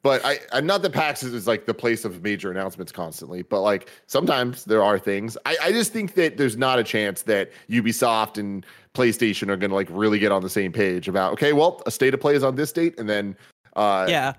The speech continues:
Speaker 1: Ubisoft Forward's on this date, and that would be best for us. But at the end of the day, I,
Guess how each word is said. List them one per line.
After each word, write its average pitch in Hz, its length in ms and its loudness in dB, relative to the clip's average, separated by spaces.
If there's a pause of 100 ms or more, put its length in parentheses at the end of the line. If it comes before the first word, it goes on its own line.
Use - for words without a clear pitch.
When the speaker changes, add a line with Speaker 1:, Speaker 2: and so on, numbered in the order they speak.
Speaker 1:
Ubisoft 123 400 0
Forward's 139 280 4
on 123 120 0
this 135 160 0
date, 170 260 0
and 117 320 -2
that 165 320 2
would 180 140 2
be 160 100 -4
best 139 380 0
for 113 360 2
us. - 380 0 (300)
But 160 100 2
at 135 80 -6
the 170 120 0
end 220 100 4
of 202 40 -4
the 143 80 -4
day, 165 380 4 (420)
I, 101 60 -6